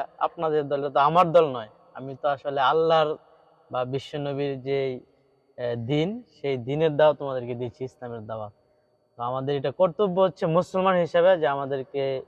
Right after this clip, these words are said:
এই দাওয়াত গ্রহণ করা এবং, আহ, ইসলামের প্রতি আমাদেরকে আসা এবং যারা এই কাজগুলা করে তাদেরকে সাপোর্ট দেওয়া, এটা আমাদের কাজ, কর্তব্য হচ্ছে মুসলমানের। তো আসলে আমরা যারা এখানে আছি,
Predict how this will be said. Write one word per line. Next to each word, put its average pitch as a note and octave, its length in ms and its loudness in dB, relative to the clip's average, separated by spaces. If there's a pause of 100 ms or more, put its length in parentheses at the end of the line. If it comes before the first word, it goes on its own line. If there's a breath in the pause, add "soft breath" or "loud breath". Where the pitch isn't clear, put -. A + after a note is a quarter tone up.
(120)
এই C3+ 100 -8
দাওয়াত B2+ 300 0
গ্রহণ C3 380 -2
করা D#3 320 2
এবং, B2+ 320 -2 (600 soft breath)
আহ, B2 220 -6
ইসলামের C3+ 400 -6
প্রতি C3+ 360 -6
আমাদেরকে B2 440 -4
আসা D3 480 0
এবং C3 240 -8
যারা B2+ 400 0
এই B2+ 160 -4
কাজগুলা C3+ 520 -2
করে D3 500 2
তাদেরকে A#2+ 400 -8
সাপোর্ট A2+ 380 -12
দেওয়া, A2+ 220 -2
এটা A2+ 120 -6
আমাদের A2 260 -8
কাজ, C#3 380 2
কর্তব্য D3+ 480 -2
হচ্ছে B2+ 180 -6
মুসলমানের। A2 480 -8 (340)
তো C#3 60 -2
আসলে F#3 640 4 (800)
আমরা D3+ 240 0
যারা D3+ 200 4
এখানে D3 260 -2
আছি, E3 540 0